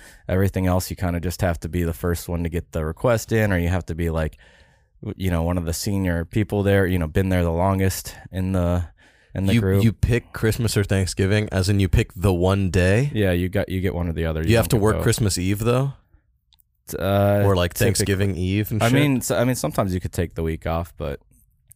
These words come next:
Speaker 2: That's some
Speaker 1: Thank-,
Speaker 2: bullshit.
Speaker 1: Thanksgiving was tough because it was usually right after,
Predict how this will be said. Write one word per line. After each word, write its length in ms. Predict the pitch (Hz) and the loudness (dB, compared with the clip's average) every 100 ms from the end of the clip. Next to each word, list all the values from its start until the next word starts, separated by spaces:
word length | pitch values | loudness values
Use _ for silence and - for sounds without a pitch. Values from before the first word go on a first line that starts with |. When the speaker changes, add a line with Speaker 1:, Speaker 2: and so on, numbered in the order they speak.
| - | -6
Speaker 2:
That's 180 | 92 - | -2 2
some 80 | |
Speaker 1:
Thank-, 120 | 147 107 | 4 4
Speaker 2:
bullshit. 340 | 110 104 98 | 2 0 0
Speaker 1:
Thanksgiving 400 | 131 127 180 202 | 0 2 0 2
was 180 | 120 - | 0 0
tough 240 | 117 117 | 0 0
because 260 | 120 - 104 | 0 0 -2
it 80 | 76 | -2
was 160 | 92 | -2
usually 300 | 98 98 101 | -2 0 0
right 380 | 82 80 87 90 87 | -2 0 0 0 0
after, 600 | 87 92 - 92 90 | 0 0 -2 0 0